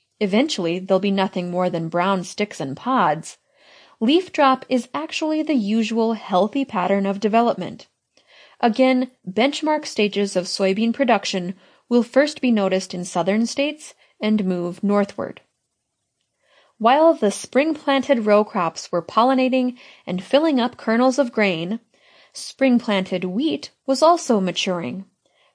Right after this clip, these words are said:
First tillering, that is, developing the segmented shoots which form off the main grass blade, then heading,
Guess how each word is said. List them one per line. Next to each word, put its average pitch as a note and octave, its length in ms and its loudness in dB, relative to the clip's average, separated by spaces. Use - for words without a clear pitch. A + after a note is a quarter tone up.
First - 440 0
tillering, G3 560 2
that F3+ 140 -4
is, G3+ 240 -2
developing G#3 640 2
the G#3 100 0
segmented G#3 640 -2
shoots - 460 -6
which A#3+ 200 -2
form G#3 360 0
off F#3 280 -4
the F3+ 80 -8
main F#3 380 -2
grass A3 380 2
blade, F3+ 380 -8
then F#3+ 280 0
heading, A3 640 -4